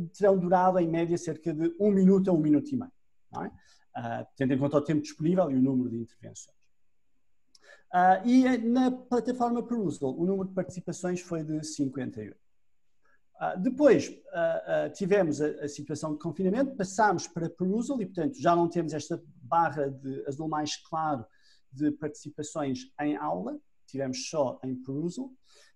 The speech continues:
E, ah, temos aqui os números, ah, do, do, da primeira discussão só Perusal, portanto, tivemos duzentas e setenta e cinco participações, ah, é, é prati-, é mais, é, é mais do dobro, ah,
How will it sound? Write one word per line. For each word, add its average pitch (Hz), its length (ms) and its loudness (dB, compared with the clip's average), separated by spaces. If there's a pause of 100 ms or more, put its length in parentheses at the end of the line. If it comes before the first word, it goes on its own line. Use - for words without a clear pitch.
E, 226 280 -2 (100)
ah, 170 300 -2
temos 180 180 -2
aqui 170 180 -6
os 151 140 -6
números, 180 380 0 (580)
ah, 135 440 -6
do, 143 260 -6
do, 165 240 -8 (120)
da 180 140 0
primeira 190 500 4
discussão 185 580 -2
só - 260 2
Perusal, 170 580 0 (360)
portanto, 135 240 -4
tivemos 147 260 2
duzentas 202 540 2
e 185 60 0
setenta 175 300 -6
e 147 60 -8
cinco - 280 -8
participações, 139 800 -10 (120)
ah, - 160 -16 (340)
é, 135 300 0 (120)
é - 220 -6
prati-, 190 340 2
é 165 100 0
mais, 185 320 2
é, 151 480 -6
é 143 40 0
mais 190 260 4
do 190 120 -2
dobro, 175 500 6 (720)
ah, 131 460 -2